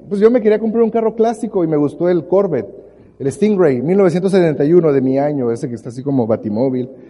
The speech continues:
Y lo empecé a buscar y encontré que algunos costaban setenta y cinco mil dólares y otros costaban tres mil quinientos dólares. Si los dos son del setenta y uno, ¿por qué uno está más caro que el otro? ¿Por qué creen?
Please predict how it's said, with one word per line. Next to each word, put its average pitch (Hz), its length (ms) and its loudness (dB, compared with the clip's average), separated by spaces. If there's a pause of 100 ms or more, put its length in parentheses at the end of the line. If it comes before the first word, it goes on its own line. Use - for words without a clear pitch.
(280)
Y - 40 -8
lo 160 60 4
empecé 160 240 2
a 220 40 2
buscar 240 340 4
y 233 40 4
encontré 202 300 2
que 202 80 0
algunos 214 340 2
costaban 185 380 2
setenta 156 340 -4
y 135 60 -4
cinco 143 240 -8
mil 165 160 -2
dólares 165 480 0 (540)
y 143 80 -2
otros 156 260 0
costaban 151 420 -2
tres 135 240 -4
mil 143 200 -2
quinientos 147 420 -4
dólares. 202 420 -6 (400)
Si - 160 -6
los 127 260 0
dos 131 180 0
son 147 160 -2
del 151 140 4
setenta 170 360 0
y 170 80 0
uno, 226 640 0
¿por 139 200 0
qué 143 140 0
uno 139 220 2
está 151 240 2
más 139 180 -2
caro 143 240 -2
que - 80 -2
el 156 80 2
otro? 226 280 4
¿Por 180 120 -2
qué 208 140 0
creen? 233 420 0